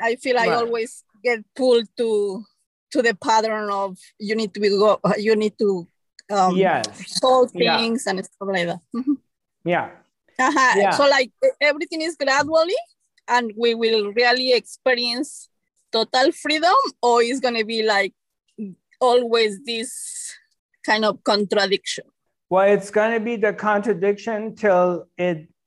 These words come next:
Speaker 2: it gets established into the self,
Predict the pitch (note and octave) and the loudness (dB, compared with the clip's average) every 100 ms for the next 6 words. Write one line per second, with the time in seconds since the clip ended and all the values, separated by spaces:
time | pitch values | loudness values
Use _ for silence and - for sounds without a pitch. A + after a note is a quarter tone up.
0 | _ _ F3 F3+ F3 E3 - _ _ _ | _ _ -4 -2 -4 -8 -20 _ _ _
1 | D3 F#3 G3+ G3 - F3+ E3+ - G3+ G3 | 0 2 2 -4 -4 -2 -2 -2 0 0
2 | G3 F#3 E3+ D#3 - _ _ _ E3+ F3 | 0 2 0 0 -8 _ _ _ -6 -4
3 | F3+ F3 F3 D#3+ D3+ - E3+ C#3 A#2 - | -4 -4 -2 -2 -2 0 2 2 -2 -12